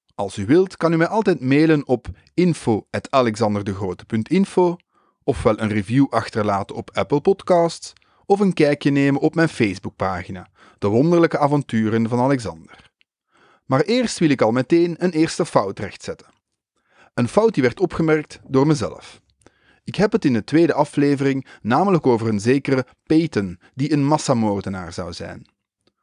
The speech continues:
Dat moet uiteraard generaal Patton zijn, niet Peyton.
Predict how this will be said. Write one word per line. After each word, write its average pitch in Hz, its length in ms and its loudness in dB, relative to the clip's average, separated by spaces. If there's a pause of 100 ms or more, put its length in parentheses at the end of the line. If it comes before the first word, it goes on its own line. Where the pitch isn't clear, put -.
(240)
Dat 165 200 -2
moet 175 240 2
uiteraard 139 680 2
generaal 127 640 2 (120)
Patton 95 400 -2
zijn, 90 360 -14 (100)
niet 180 340 -2
Peyton. 87 520 -4